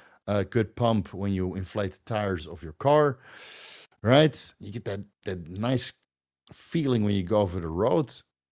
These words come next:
right? Where the, the tires are really gripping the road because it's so inflated,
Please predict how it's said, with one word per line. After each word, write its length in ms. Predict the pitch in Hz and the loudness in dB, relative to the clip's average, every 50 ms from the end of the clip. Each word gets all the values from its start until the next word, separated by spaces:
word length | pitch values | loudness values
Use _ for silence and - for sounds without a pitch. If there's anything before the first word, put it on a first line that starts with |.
| _ _ _ _ | _ _ _ _
right? 180 | 98 120 127 117 | -6 -4 -2 0
Where 120 | 113 110 | 0 0
the, 140 | 101 98 92 | 0 0 0
the 280 | 85 82 92 90 82 80 - | -2 -4 -6 -6 -8 -10 -8
tires 320 | - 131 110 113 104 92 95 | -6 -4 -2 -2 -4 -4 -2
are 60 | 101 | -2
really 280 | 117 117 101 95 85 80 - _ _ _ _ - | -2 -2 -2 -4 -6 -8 -14 _ _ _ _ -6
gripping 420 | - 117 147 143 - 143 123 117 | 2 2 2 4 4 0 0 2
the 80 | 104 95 | 2 2
road 340 | 92 101 113 143 156 127 - | 2 2 4 2 2 0 -4
because 220 | - 95 101 85 98 | -10 -12 -10 -10 -10
it's 160 | 87 - - | -10 -10 -8
so 180 | - 127 110 98 | -4 -4 -4 -4
inflated, 640 | 85 78 - - - 104 110 120 123 135 127 - | -4 -6 -10 -8 -4 -2 -2 0 -2 -2 -4 -6